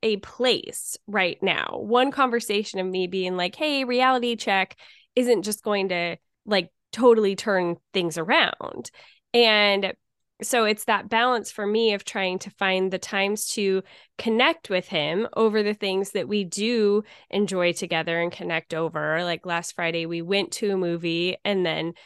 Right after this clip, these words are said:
to my astonishment, he wanted to watch another movie with me when we got home. The girls happened to be gone. It was just the two of us. And I'm sure now, looking back, 'cause he had said he was gonna ditch me to go play game stuff with Ben.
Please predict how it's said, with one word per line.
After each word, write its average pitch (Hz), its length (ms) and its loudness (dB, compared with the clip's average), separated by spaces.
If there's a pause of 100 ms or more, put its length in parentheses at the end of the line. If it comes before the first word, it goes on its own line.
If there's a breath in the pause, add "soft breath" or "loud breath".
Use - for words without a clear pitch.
(420 loud breath)
to 240 180 4
my 190 160 4
astonishment, 175 880 -2
he 208 300 0
wanted 180 380 2
to 180 280 -2
watch 170 400 0
another 311 400 0
movie 180 320 0
with 175 160 -6
me 170 160 0
when 170 120 0
we 170 120 -2
got 185 180 2
home. 233 300 2
The 175 80 -8
girls 180 380 -4
happened 175 300 -6
to 165 60 -6
be 160 80 -8
gone. 294 380 0
It - 80 -6
was - 120 -8
just - 220 -14
the 214 60 -18
two 320 220 -6
of 285 120 -2
us. 269 280 4 (460 loud breath)
And 233 160 4
I'm 220 220 2
sure 392 420 2
now, 262 320 4
looking 233 380 -4
back, 185 340 0
'cause 226 140 -6
he 202 120 0
had 233 300 0
said 190 180 -4
he 190 100 -4
was 190 160 -4
gonna 175 180 0
ditch 175 300 -2
me 185 160 0
to 175 80 -6
go 180 240 0
play 170 480 -2 (240)
game 180 480 2
stuff 175 480 0 (240)
with 185 220 -4
Ben. 170 340 0